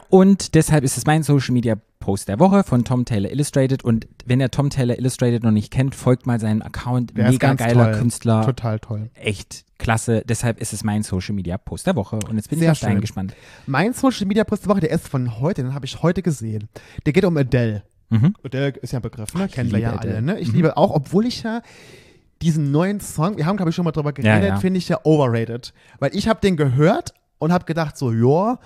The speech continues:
Speaker 2: der könnte jetzt auch auf dem einen von den ersten beiden Alben drauf sein. Ist das kein Song, den ich höre und denk so, ach, wie schön. Und was ganz Neues.
Speaker 1: Ja, also ich musste ihn
Speaker 2: Also
Speaker 1: sehr
Speaker 2: stabil
Speaker 1: oft,
Speaker 2: gut, aber
Speaker 1: ich musste ihn sehr oft hören, damit ich so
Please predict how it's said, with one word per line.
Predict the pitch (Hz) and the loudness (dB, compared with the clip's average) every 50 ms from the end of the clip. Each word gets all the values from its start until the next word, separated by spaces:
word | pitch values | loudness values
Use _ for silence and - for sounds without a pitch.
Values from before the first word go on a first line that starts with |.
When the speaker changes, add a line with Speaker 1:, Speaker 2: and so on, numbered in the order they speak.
| - - - - - | -20 -20 -20 -2 -2
Speaker 2:
der | 151 - | 0 2
könnte | - 190 196 185 | 4 2 2 2
jetzt | 180 - | 0 -2
auch | 156 165 | -2 -2
auf | 147 135 156 - | 0 -2 -2 -2
dem | 151 135 - | -4 -6 -4
einen | - 147 151 165 | -4 -2 -2 -2
von | 151 - 151 | 0 0 0
den | 139 143 | 0 0
ersten | - - 143 - 147 131 | 0 0 -2 -2 -2 -2
beiden | - 120 117 117 104 | -2 -2 -4 -4 -6
Alben | - 110 110 117 117 | -8 -10 -10 -10 -10
drauf | - 117 113 107 | -10 -10 -10 -10
sein. | - - 107 107 117 127 - _ | -10 -12 -12 -10 -12 -14 -18 _
Ist | _ 123 - | _ -6 -4
das | 160 151 - | -4 -4 -4
kein | - - 165 175 190 196 | -4 -2 -2 -2 -2 -2
Song, | - - 170 170 180 185 | 0 0 2 2 2 2
den | 165 156 147 | 0 0 -2
ich | 147 - - | -2 -2 2
höre | 147 160 180 175 | 4 4 4 4
und | 185 170 143 | 4 2 2
denk | 170 165 165 | 2 0 0
so, | 156 - - 160 156 156 - - - - - - - - - - _ _ | -2 -2 0 0 0 0 -2 -4 -14 -20 -20 -20 -20 -20 -20 -20 _ _
ach, | - 139 123 - - - | 0 0 0 0 -2 -4
wie | 127 113 | -4 -4
schön. | - - 117 104 104 107 104 - _ _ _ _ | -2 -2 -2 -2 -2 -6 -10 -16 _ _ _ _
Und | 147 135 120 | -2 2 2
was | 151 143 - | 2 2 2
ganz | 143 139 139 - - | 0 0 0 -2 -6
Neues. | 120 107 104 107 107 - - _ _ | -8 -8 -8 -10 -12 -14 -18 _ _
Speaker 1:
Ja, | 104 107 117 139 170 196 170 - | 0 2 4 4 4 4 2 -2
also | 139 139 123 135 131 131 - - | -4 0 2 4 4 4 2 -2
ich | - - - - - _ _ _ | -6 -14 -16 -16 -18 _ _ _
musste | _ 131 135 156 - - 139 | _ -4 -4 -4 -4 0 0
ihn | 151 | 4
Speaker 2:
Also | 156 180 | 4 6
Speaker 1:
sehr | - 269 190 | 6 8 6
Speaker 2:
stabil | 170 160 - 175 220 233 | 6 6 4 4 2 2
Speaker 1:
oft, | 190 143 | 4 4
Speaker 2:
gut, | 170 196 226 254 - | 6 6 6 6 4
aber | - 156 147 160 156 147 156 156 - _ _ | 2 0 0 2 2 2 0 -2 -6 _ _
Speaker 1:
ich | 139 - - | -6 -2 0
musste | 151 143 - 147 | 0 0 0 -2
ihn | 127 | 0
sehr | 135 143 147 - | 2 2 2 0
oft | 131 - - - | -2 -4 0 2
hören, | 139 139 135 | 2 2 2
damit | 123 120 120 131 113 | 2 0 -2 -2 -2
ich | 131 113 - | -4 -6 -4
so | - 127 120 117 113 113 113 123 | -2 0 2 2 2 2 0 -2